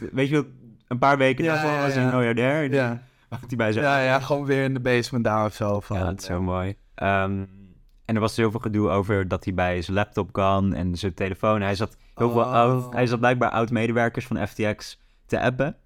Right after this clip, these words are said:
Speaker 2: Oh, oké.
Speaker 1: Ehm, dat kan je zeggen is dat hij, ehm, getuigen wil beïnvloeden. Dat is
Speaker 2: Ja,
Speaker 1: wat er
Speaker 2: oké, ja, dat kan inderdaad
Speaker 1: Dat
Speaker 2: niet.
Speaker 1: gaat er ook in rond, dat hij natuurlijk zegt van, "Hou je bek wanneer ze vragen."
Speaker 2: Ja, ja, ja, precies,
Speaker 1: Of je wat
Speaker 2: inderdaad,
Speaker 1: weet.
Speaker 2: ja.
Speaker 1: Ehm, dus nu zijn ze dat,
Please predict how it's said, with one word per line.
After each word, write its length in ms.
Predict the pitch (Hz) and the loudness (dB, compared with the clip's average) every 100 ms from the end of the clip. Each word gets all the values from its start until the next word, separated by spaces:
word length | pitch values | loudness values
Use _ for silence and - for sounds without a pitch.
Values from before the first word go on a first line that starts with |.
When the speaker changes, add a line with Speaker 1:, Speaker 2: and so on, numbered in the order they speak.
| - | -16
Speaker 2:
Oh, 180 | 104 110 | -10 -8
oké. 200 | 110 - | -8 -2
Speaker 1:
Ehm, 400 | 101 98 98 98 | 2 2 2 2
dat 400 | 104 127 127 - - | 4 2 0 -18 -4
kan 200 | 110 104 | 0 0
je 80 | |
zeggen 400 | 95 107 - 104 | 2 0 0 -4
is 340 | - 95 - - | -2 -4 -6 -6
dat 160 | 104 90 | -6 -4
hij, 280 | 98 92 - | -2 -4 -6
ehm, 380 | 85 85 85 85 85 - - - - - _ _ _ | -6 -4 -4 -6 -10 -20 -20 -20 -20 -20 _ _ _
getuigen 440 | - 98 107 110 120 | -8 0 2 2 2
wil 140 | 113 | 2
beïnvloeden. 500 | 104 104 95 95 101 - _ - | 2 2 0 -4 -6 -12 _ -8
Dat 140 | 123 | -2
is 60 | 131 | 0
Speaker 2:
Ja, 340 | 143 147 147 | 2 0 -2
Speaker 1:
wat 80 | 143 | -2
er 60 | 139 | 0
Speaker 2:
oké, 160 | 147 | 2
ja, 280 | 131 120 120 | 2 0 -2
dat 140 | 120 | -2
kan 140 | 123 139 | 0 0
inderdaad 360 | 123 113 113 | 0 0 0
Speaker 1:
Dat 80 | 107 | 0
Speaker 2:
niet. 120 | 107 | -2
Speaker 1:
gaat 180 | 107 107 | 0 0
er 200 | 110 104 | 2 0
ook 160 | 90 107 | 0 0
in 80 | 107 | 0
rond, 200 | 113 139 | 0 0
dat 140 | 104 | -2
hij 80 | 98 | -2
natuurlijk 160 | 92 - 92 | -4 -4 -6
zegt 100 | - | -4
van, 100 | 92 | -2
"Hou 140 | 87 90 | 0 0
je 80 | |
bek 240 | 87 85 - | 0 -2 -2
wanneer 260 | 90 87 | -2 -2
ze 100 | 85 | -4
vragen." 600 | - 87 85 87 90 85 - | -4 -2 -2 -4 -6 -6 -10
Speaker 2:
Ja, 380 | - 131 143 139 | -6 -2 0 2
ja, 240 | 139 135 131 | 2 2 0
ja, 200 | 135 143 | 0 0
precies, 280 | 147 - 160 | -2 -2 -2
Speaker 1:
Of 60 | 143 | 0
je 60 | 131 | 2
wat 100 | 123 | 2
Speaker 2:
inderdaad, 160 | 127 | 0
Speaker 1:
weet. 100 | 120 | 0
Speaker 2:
ja. 240 | 123 117 107 _ _ _ _ | -2 -4 -8 _ _ _ _
Speaker 1:
Ehm, 460 | 98 98 101 101 98 | 0 2 2 0 -4
dus 100 | 104 | -2
nu 120 | 120 117 | 0 2
zijn 200 | 113 110 | 2 0
ze 100 | 117 | 0
dat, 180 | 104 | 0